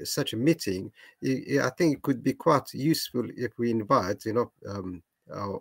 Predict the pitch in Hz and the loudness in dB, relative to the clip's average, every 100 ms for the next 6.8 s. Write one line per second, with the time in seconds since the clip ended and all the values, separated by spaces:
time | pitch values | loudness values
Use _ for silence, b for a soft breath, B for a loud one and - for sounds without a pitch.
0 | - 110 101 _ - - 139 120 113 104 | -4 -4 -6 _ -20 -6 0 0 0 -6
1 | - 123 117 107 - 107 101 95 110 117 | -2 0 0 -2 -2 -2 -2 -4 -2 -2
2 | 113 107 101 92 92 120 147 147 - _ | -4 -8 -6 -6 -4 2 4 2 -2 _
3 | b b b b _ 117 107 107 104 - | b b b b _ -4 0 0 -2 -2
4 | 120 127 - 120 110 - 107 101 95 - | 0 2 4 4 2 -2 0 0 -4 -12
5 | _ _ _ _ _ _ _ - _ - | _ _ _ _ _ _ _ -20 _ -6
6 | 104 - 110 - 101 92 87 | -6 -4 -6 -2 -2 -2 -4